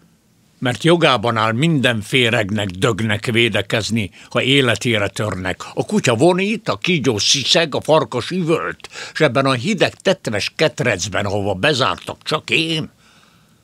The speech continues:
csak én fogjam be a pofámat. Persze nem nékem állna a deres, ha úr lehetnék, vagy gazdag nemes, de mivel, hogy szegény bitang vagyok, a vallatásnál csak pofont kapok, s most, hogy méghozzá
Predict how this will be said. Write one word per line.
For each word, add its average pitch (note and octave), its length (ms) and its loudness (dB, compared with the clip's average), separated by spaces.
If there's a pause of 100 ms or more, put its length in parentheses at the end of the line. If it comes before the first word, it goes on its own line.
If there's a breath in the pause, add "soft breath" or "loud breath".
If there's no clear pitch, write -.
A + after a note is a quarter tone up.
csak - 200 -2
én D#3 280 4
fogjam D3 480 2
be C#3 60 2
a C#3 40 6
pofámat. C3 880 -2 (1300 soft breath)
Persze G2+ 400 -2
nem C3+ 200 0
nékem F#2 560 -2
állna E2 320 -2
a D#2 120 -2
deres, E2+ 420 -4
ha G2 120 -2
úr B2 360 0
lehetnék, E2 840 -6
vagy F2+ 220 -6
gazdag G2+ 540 -2
nemes, F#2+ 540 -6 (680 loud breath)
de G3+ 100 2
mivel, F#3+ 280 6
hogy F3 160 6
szegény F3+ 420 4
bitang E3+ 460 2
vagyok, B2+ 320 2
a C#3 80 4
vallatásnál C3 800 2
csak - 260 -4
pofont C#3 480 2
kapok, - 480 -6 (180 loud breath)
s - 100 -4
most, A3 260 2
hogy F3 120 4
méghozzá C#3+ 460 0